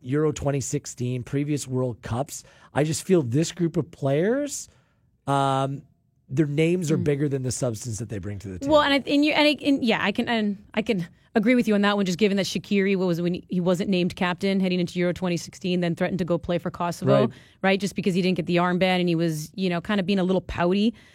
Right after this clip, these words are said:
Speaker 2: But I just think, you know, they were in a group with Portugal, had an identical record to Portugal as well in World Cup qualification, just finished second behind them. That was, you know, nine wins, you know, zero draws and one loss. But they, it was the goal differential that got them, which is why they had to go into a playoff. But I don't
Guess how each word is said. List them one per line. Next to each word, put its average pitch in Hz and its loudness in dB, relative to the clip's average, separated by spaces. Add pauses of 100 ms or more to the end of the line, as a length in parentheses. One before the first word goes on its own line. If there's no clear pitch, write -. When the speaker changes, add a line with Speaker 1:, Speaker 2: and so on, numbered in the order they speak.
(200)
Speaker 2:
But 233 8
I 247 8
just 240 0
think, 220 2
you 214 4
know, 190 4
they 202 4
were 208 2
in 196 4
a 180 2
group 175 0
with 180 -2
Portugal, 185 0
had 196 2
an 185 2
identical 185 2
record 190 0
to 175 -2
Portugal 180 0
as 156 0
well 180 4
in 165 2
World 175 2
Cup - -6
qualification, 185 0
just 165 -6
finished 185 -2
second 185 -2
behind 190 0
them. 165 2
That 175 0
was, 175 0 (280)
you 196 4
know, 196 6
nine 190 4
wins, 190 0
you 196 0
know, 180 2
zero 180 2
draws 180 2
and 180 2
one 165 0
loss. 202 2
But 196 0 (240)
they, 208 4
it 208 2
was 175 2
the 175 0
goal 185 4
differential 180 0
that 175 -2
got 190 4
them, 175 2
which 175 -2
is 165 -4
why 175 2
they 175 0
had 175 2
to 190 -2
go 180 2
into 170 -2
a 175 -2
playoff. 220 2
But 185 -2
I 185 0
don't 208 0